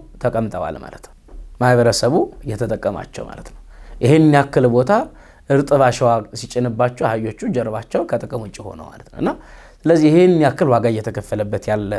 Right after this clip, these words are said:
ታላቅ፣ እ፣ የበረከት ቦታ ነው። እዛ ቦታ ላይ ነገር ግን አሁን ብዙ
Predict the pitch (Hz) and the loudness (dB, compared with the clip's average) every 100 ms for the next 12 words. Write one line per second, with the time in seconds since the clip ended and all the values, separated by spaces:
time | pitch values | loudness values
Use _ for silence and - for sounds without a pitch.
0 | 101 - 113 110 110 104 - 95 87 87 | -10 -8 -4 -2 -4 -8 -10 -10 -8 -8
1 | 76 73 - - 113 123 135 139 135 117 | -8 -12 -18 -4 2 6 6 4 0 0
2 | 117 92 - _ _ - - - - - | 0 -4 -12 _ _ -20 -20 -20 -20 -20
3 | - - - - - 127 139 143 151 151 | -20 -20 -20 -20 -2 2 4 6 6 6
4 | 185 - - - 123 123 123 147 226 - | 4 2 -4 -4 2 4 4 4 0 -2
5 | 135 131 120 | -2 0 0